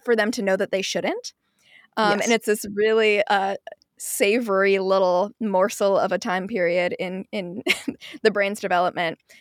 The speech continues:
Speaker 1: of just pure unadulterated horror. And so that's basically the root of the story.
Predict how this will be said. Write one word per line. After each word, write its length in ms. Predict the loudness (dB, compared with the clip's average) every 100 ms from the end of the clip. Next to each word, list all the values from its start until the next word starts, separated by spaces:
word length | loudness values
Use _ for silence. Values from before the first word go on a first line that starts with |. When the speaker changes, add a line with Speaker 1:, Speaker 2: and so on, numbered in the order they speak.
| _
Speaker 1:
of 180 | -4 -2
just 300 | 0 -2 -2 _
pure 500 | -18 -2 2 4 2 2
unadulterated 800 | 0 0 0 0 0 -2 -2 -4
horror. 420 | -2 0 -2 -6 -12 -20 -20 -20 _ _
And 380 | 0 4 4 0
so 140 | -2 0
that's 220 | 0 0
basically 520 | 0 0 0 0 0
the 260 | 2 0 0
root 360 | -2 2 2 2
of 140 | 0
the 120 | -2
story. 400 | -4 0 2 4